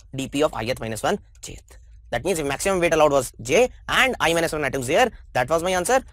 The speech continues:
Else, if j is greater than equal to W T of ith minus one, that means I can take the ith, ith item. So if I can take the ith item, one will be to include that ith item. So if I am,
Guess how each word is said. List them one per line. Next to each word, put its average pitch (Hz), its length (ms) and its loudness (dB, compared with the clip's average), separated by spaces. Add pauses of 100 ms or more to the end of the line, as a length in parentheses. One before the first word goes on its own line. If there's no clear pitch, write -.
(340)
Else, - 560 2
if 147 140 -4
j 170 160 4
is 220 100 6
greater 165 220 0
than 262 120 2
equal 240 180 2
to 240 40 0
W 185 220 2
T 180 100 -2
of 175 80 2
ith 151 200 2
minus 127 200 -4
one, 196 180 0
that 147 160 -4
means - 140 -4
I 143 120 -2
can 160 160 -2
take 220 200 0
the 208 120 4
ith, 143 260 0 (100)
ith 131 180 -2
item. 143 280 -4 (300)
So - 160 -16
if 135 120 0
I 240 60 4
can 254 160 4
take 202 140 2
the 185 100 6
ith 165 100 4
item, 196 280 0 (240)
one 156 160 0
will 160 100 0
be 208 140 -2
to - 140 -2
include 208 320 2
that 226 160 6
ith 220 140 2
item. 247 240 0 (460)
So - 220 -6
if 226 120 0
I 254 60 8
am, 226 380 4